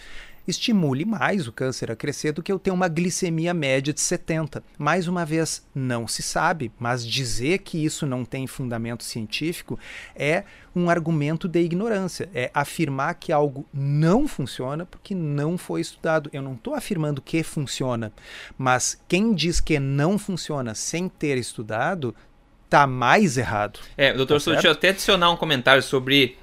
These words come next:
Speaker 2: esse cidadão especificamente, que, de novo, ele falou,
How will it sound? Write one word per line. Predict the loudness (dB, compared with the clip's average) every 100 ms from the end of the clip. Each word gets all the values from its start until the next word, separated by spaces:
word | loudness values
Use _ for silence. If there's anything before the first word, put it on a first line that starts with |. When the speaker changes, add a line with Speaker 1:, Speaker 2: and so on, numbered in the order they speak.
| 0
Speaker 2:
esse | 2 4
cidadão | 4 4 4
especificamente, | 2 -2 -4 0 2 4 2 0 -6 -8 -16 -18 -20 -6
que, | 6 6
de | 6 4 6
novo, | 6 6 -4 -10 -8
ele | -4 -2
falou, | 4 4 6 4